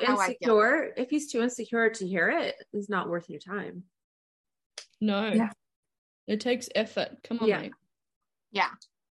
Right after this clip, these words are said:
Speaker 1: You need someone who's gonna please you.
Speaker 2: Yeah.
Speaker 4: Yeah.
Speaker 2: And be able to have that open conversation of what does please you. How can I
Speaker 4: Yeah,
Speaker 2: satisfy
Speaker 4: you
Speaker 2: you?
Speaker 4: should be able to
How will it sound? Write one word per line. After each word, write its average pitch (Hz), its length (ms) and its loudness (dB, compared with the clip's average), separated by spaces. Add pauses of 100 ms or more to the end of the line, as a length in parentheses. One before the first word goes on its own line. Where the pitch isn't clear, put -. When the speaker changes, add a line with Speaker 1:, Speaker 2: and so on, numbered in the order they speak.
(560)
Speaker 1:
You 226 80 -6
need 240 200 0
someone 214 260 4
who's 202 180 0
gonna 180 320 0
please 165 280 -2
you. - 180 -8 (220)
Speaker 2:
Yeah. 220 220 0 (420)
Speaker 4:
Yeah. 233 100 4
Speaker 2:
And 254 80 6
be 254 100 4
able 262 180 2
to 269 100 0
have 240 180 4
that 208 180 0
open 220 300 0
conversation 185 880 -6
of 175 200 -4
what 185 260 0
does 156 200 -4 (100)
please 151 280 -8
you. - 140 -4
How 180 200 2
can 185 200 -6
I 156 240 -6
Speaker 4:
Yeah, 262 180 8
Speaker 2:
satisfy - 300 -6
Speaker 4:
you 247 60 10
Speaker 2:
you? 247 60 4
Speaker 4:
should - 300 4
be 269 140 10
able 247 180 8
to 240 140 2